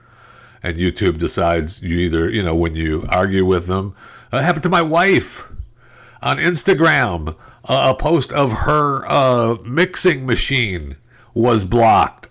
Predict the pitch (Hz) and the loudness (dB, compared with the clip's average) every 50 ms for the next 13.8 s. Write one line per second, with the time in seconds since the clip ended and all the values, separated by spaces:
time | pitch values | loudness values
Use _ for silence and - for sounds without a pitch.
0 | _ - 110 110 107 110 113 113 113 110 117 131 117 107 82 90 95 82 82 85 | _ -6 -6 -6 -4 -2 -2 -2 -2 -2 -2 -2 -2 0 0 0 0 0 -2 -2
1 | - - 95 85 82 - 113 110 104 101 104 110 117 113 113 95 92 87 85 90 | -2 -2 -2 2 2 2 4 4 2 2 0 0 -2 -2 -2 -4 -2 -2 -2 -2
2 | 185 175 - - 113 110 113 107 107 107 110 110 - - 117 104 98 107 107 104 | -2 -2 0 -2 -2 -2 0 0 2 2 0 0 -2 -4 -2 -2 0 0 0 0
3 | 104 92 - - 110 101 104 104 104 101 98 101 98 98 _ - - - - - | 0 0 0 -2 -4 -4 -2 -2 0 0 2 0 0 -2 _ -20 -20 -20 -20 -20
4 | - - - - - - - - - - - - 117 104 95 95 98 95 87 - | -20 -20 -20 -20 -20 -20 -20 -20 -20 -12 -4 -2 0 2 2 2 2 0 0 -2
5 | 107 104 107 104 101 - - - - 113 107 - - 107 107 101 - - - 104 | -2 -2 0 -2 -2 -2 -4 -4 -2 -2 -2 -2 -2 -2 -2 -2 -2 0 0 2
6 | 107 113 110 98 - - 107 101 92 101 107 107 110 110 104 95 107 107 107 104 | 2 2 0 -2 -2 -2 -2 -2 -2 -2 0 0 0 -2 -2 0 0 0 0 0
7 | 110 107 98 95 107 120 104 104 104 104 107 107 101 95 - - - 104 98 98 | -2 -2 -4 -4 -4 -4 -2 -2 -2 -2 -2 -2 -4 -4 -4 -2 0 0 0 0
8 | 101 98 95 95 92 90 - - 117 104 98 101 131 151 170 170 165 156 143 127 | -2 -2 -2 -4 -2 -2 -2 0 0 2 2 2 2 2 4 4 4 4 4 4
9 | 117 104 95 90 87 87 90 95 101 101 98 95 92 95 101 110 107 98 95 92 | 4 2 2 0 0 -2 0 0 0 0 0 0 0 0 0 2 2 2 4 4
10 | 92 85 85 85 85 - _ _ _ - 92 90 85 82 82 78 80 80 82 87 | 4 4 2 0 -2 -4 _ _ _ -6 -4 -2 -2 -2 -2 -2 -2 -2 -2 0
11 | 85 90 98 98 98 98 95 90 95 92 90 90 95 90 90 82 85 92 85 80 | 0 0 2 2 2 2 2 2 0 0 0 0 0 -2 -2 -2 -2 0 0 0
12 | 80 82 82 82 92 90 92 87 82 80 78 82 - 80 78 - 87 82 80 76 | -2 -2 -2 -2 0 0 2 2 2 0 0 0 0 -2 -2 -2 -2 -4 -4 -4
13 | - 82 76 80 87 82 - - 76 - 80 73 71 69 67 | -6 -6 -4 -2 -2 -2 -2 -4 -4 -4 -4 -6 -6 -6 -8